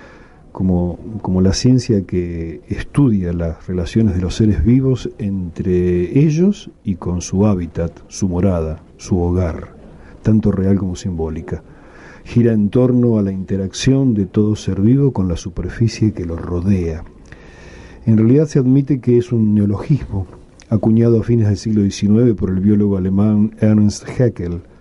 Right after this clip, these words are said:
Los organismos vivos no existirían en forma aislada, no existen en forma aislada, sino que actúan entre sí y sobre los componentes químicos y físicos del ambiente inanimado. Del mismo modo, economía proviene de oikos,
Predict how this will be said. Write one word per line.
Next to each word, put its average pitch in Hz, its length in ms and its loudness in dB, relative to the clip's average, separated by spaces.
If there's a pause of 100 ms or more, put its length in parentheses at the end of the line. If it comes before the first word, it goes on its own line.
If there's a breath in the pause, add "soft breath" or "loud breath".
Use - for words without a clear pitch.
(480 loud breath)
Los 101 140 0
organismos 107 480 4
vivos 127 240 2
no 113 100 2
existirían 110 680 0
en 95 120 -2
forma 98 280 -2
aislada, 95 420 0
no 98 100 0
existen 87 600 -6
en 80 80 -10
forma 90 280 -6
aislada, 87 440 -2
sino 101 300 0
que 107 180 2
actúan 151 520 0
entre 104 360 -4
sí 185 360 -2
y 110 80 0
sobre 98 280 -2
los 92 100 -2
componentes 98 600 0
químicos 147 520 0
y 107 60 -4
físicos 101 480 -6
del 90 120 -4
ambiente 82 400 -6
inanimado. 82 680 -10 (1120 loud breath)
Del 117 200 2
mismo 160 260 2
modo, 156 420 2 (160)
economía 117 1000 0
proviene 113 480 4
de 107 180 0
oikos, - 760 -2